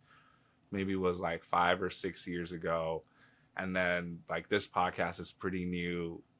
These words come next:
I started it beginning of twenty twenty-two, but really, uh, been more focused on it this year. But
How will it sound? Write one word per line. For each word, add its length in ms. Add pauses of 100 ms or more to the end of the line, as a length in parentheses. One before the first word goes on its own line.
(120)
I 120
started 640
it 320 (140)
beginning 340
of 100
twenty 280
twenty-two, 800 (120)
but 140
really, 380
uh, 40 (320)
been 140
more 200
focused 360
on 120
it 140
this 280
year. 300 (560)
But 280